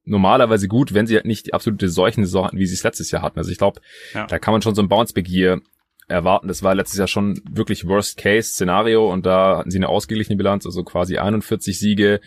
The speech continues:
Speaker 1: und jetzt halt irgendwie sieben mehr. Das finde ich jetzt echt nicht vermessen. Also würde ich eigentlich schon von ausgehen.
Speaker 2: Ja, vermessen finde ich's auch nicht, aber ich,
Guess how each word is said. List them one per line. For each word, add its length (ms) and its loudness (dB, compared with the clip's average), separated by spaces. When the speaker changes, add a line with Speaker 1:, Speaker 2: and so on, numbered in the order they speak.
Speaker 1:
und 680 2
jetzt 380 -2
halt 120 2
irgendwie 600 0
sieben 720 -2
mehr. 380 4
Das 220 -6
finde 440 -8
ich 80 -6
jetzt 160 -8
echt 100 -4
nicht 120 -2
vermessen. 360 0
Also 200 -2
würde 200 2
ich 80 0
eigentlich 120 2
schon 120 0
von 120 -2
ausgehen. 420 -4
Speaker 2:
Ja, 120 2
vermessen 400 0
finde 200 -2
ich's 100 -6
auch 160 0
nicht, 200 -4
aber 120 -2
ich, 140 -6